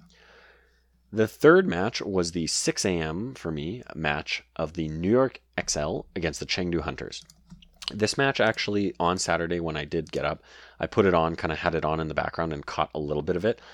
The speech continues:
because I wanted to see the New York Excelsior return to play, and I obviously wanted to see Janu and, uh, in, in all his glory returning to the game, 'cause he's always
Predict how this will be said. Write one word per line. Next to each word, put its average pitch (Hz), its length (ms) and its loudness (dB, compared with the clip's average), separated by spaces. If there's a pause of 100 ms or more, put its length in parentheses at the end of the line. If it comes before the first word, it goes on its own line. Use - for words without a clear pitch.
(160)
because 95 200 -2
I 90 40 4
wanted 98 320 2
to 95 80 -4
see 92 400 0
the 80 160 -4
New 82 120 0
York 76 240 -2
Excelsior 76 480 -2
return 69 300 -8
to 65 60 -14
play, 127 240 -6 (340)
and 78 80 -6
I 76 80 -2
obviously 73 320 -4
wanted 73 400 -6
to - 80 -12
see 73 240 -8 (380)
Janu 82 520 -2
and, 71 480 -6
uh, 65 360 -8 (100)
in, 73 380 -6
in 76 120 -6
all 67 200 -8
his 76 180 -12
glory 78 640 -4
returning 71 480 -8
to - 100 -16
the 67 80 -8
game, 107 320 -6
'cause - 200 -10
he's 71 200 -8
always 69 300 -4